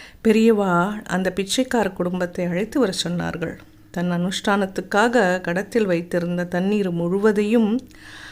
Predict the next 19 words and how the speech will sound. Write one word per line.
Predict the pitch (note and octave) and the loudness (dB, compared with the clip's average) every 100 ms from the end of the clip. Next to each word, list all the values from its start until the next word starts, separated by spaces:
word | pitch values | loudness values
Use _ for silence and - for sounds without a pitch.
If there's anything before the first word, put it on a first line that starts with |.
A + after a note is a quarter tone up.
| - | -6
அவர்களுக்கு | - G3 G#3+ G#3 G#3+ G#3+ F#3+ | 2 4 4 4 2 0 -2
கொடுக்க | G3 G#3 B3+ - | -2 0 0 0
சொன்னார்கள். | E3+ D#3+ D3+ - - - - - | 0 -4 -6 -6 -10 -12 -20 -14
இரண்டு | - G#3 A#3+ B3+ B3 | 0 4 8 8 6
கைகளையும் | G3 G3+ G3 G3 F#3+ G3 F#3+ | 4 4 4 4 2 0 -2
குளித்து | G3+ G#3+ A3 - | 0 0 0 0
வைத்து | F#3+ F3+ F3+ F#3 | 2 0 -2 -4
பரபரவென்று | F3+ F3+ F#3 A#3 C4 F#3+ F3 F3 F3 F#3 | -2 0 0 4 4 2 0 0 0 -2
வாயால் | E3+ F3 F3+ F#3 G#3+ F#3 | -2 0 2 2 0 0
உறிஞ்சி | F3 G#3 A3 F3+ | 0 0 0 0
அவர்கள் | E3+ F3 E3+ E3+ | -2 -4 -4 -4
தண்ணீர் | E3+ F3+ G#3+ A3 G#3 | -2 0 2 2 0
குடித்ததை | E3+ F3 F#3 F3 E3 F3+ G#3+ - - - - - - - - - | -4 -4 -2 0 0 -2 -8 -14 -20 -20 -20 -20 -20 -20 -20 -2
கருணை | G#3 A#3 B3+ A#3+ | 2 6 6 4
ததும்பும் | G#3 F3+ F#3 F3 F3 F3 | 0 -2 -2 -2 -2 -4
கண்களுடன் | F3 E3+ F3 F3+ F#3 G3+ F3+ | -4 -4 -2 -2 -2 -4 -4
பார்த்து | F3+ F#3 F#3+ A#3 | -6 -8 -6 -6
கொண்டே | A3+ G3 G3 | -2 0 2
இருந்தார்கள். | G#3+ E3+ D#3 D3 E3 E3 | 2 0 -4 -6 -8 -12